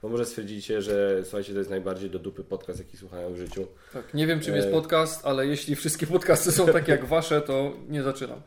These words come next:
Speaker 1: <laughs> Dokładnie.
Speaker 2: Podcast, not even once.
Speaker 1: Dokładnie, więc jeżeli tak, tak by było, to może w ogóle zrezygnujemy z tego pomysłu. E, i mówię, tematy
Speaker 2: Także
Speaker 1: będą
Speaker 2: jesteśmy gotowi na falę hejtu.
Speaker 1: Tematy będą różne, e,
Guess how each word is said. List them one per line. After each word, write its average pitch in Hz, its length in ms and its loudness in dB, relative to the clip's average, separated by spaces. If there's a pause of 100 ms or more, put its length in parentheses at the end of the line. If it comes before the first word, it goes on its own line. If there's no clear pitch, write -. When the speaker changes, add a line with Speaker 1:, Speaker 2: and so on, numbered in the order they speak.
Speaker 1:
<laughs> 127 100 -6
Dokładnie. 104 400 4
Speaker 2:
Podcast, 156 840 4
not 127 280 -4
even 127 180 -10 (100)
once. - 400 -16
Speaker 1:
Dokładnie, 95 520 0
więc 127 180 -2
jeżeli 175 260 -2
tak, 151 220 -2
tak 147 200 0
by 143 100 0
było, 135 240 4
to 127 220 2
może 120 360 0
w 107 40 -4
ogóle 110 180 2
zrezygnujemy 107 500 -2
z 104 60 -6
tego 107 180 -4
pomysłu. 101 460 -4 (800)
E, 113 520 4
i 120 200 -2
mówię, 110 260 2
tematy 139 260 0
Speaker 2:
Także - 120 2
Speaker 1:
będą - 140 6
Speaker 2:
jesteśmy 151 280 4
gotowi 139 360 2
na 127 100 0
falę 123 280 -2
hejtu. 135 420 0 (180)
Speaker 1:
Tematy 135 340 0
będą 113 340 2
różne, 147 560 2
e, - 40 -6